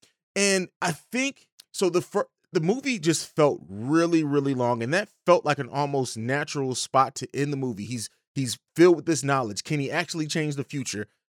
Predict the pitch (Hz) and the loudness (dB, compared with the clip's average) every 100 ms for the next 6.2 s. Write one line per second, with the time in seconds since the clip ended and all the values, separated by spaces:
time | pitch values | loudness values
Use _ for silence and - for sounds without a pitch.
0 | _ - 269 240 208 208 - _ _ _ | _ -12 -2 2 2 0 -8 _ _ _
1 | 135 143 175 160 - 139 143 147 151 170 | -2 2 2 0 0 0 2 4 2 2
2 | 165 170 160 - 233 175 165 135 117 110 | 0 2 2 -2 -6 -6 -6 -6 -6 -4
3 | - 254 - 208 208 190 196 185 175 170 | 0 0 0 -4 -4 -2 -2 0 -2 0
4 | 196 170 180 180 170 170 170 180 131 131 | 0 0 0 -2 -2 -2 0 -2 -2 -6
5 | - 147 143 _ _ - 135 170 196 202 | -2 0 0 _ _ -6 0 0 0 -4
6 | 196 143 | -4 -4